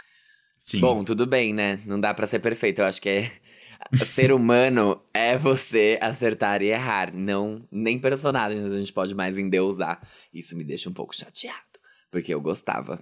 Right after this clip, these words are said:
Speaker 2: de ter séries que as pessoas só acertavam ou só erravam e tá tudo bem.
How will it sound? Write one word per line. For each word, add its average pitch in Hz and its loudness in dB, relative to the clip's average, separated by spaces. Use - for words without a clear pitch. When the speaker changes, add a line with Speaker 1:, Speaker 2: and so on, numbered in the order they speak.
Speaker 2:
de 85 -8
ter 104 2
séries 113 0
que 120 0
as 104 -4
pessoas 107 -2
só 104 0
acertavam 95 -2
ou 98 2
só 95 0
erravam 95 -4
e 98 -8
tá 104 -12
tudo 110 -8
bem. 104 -10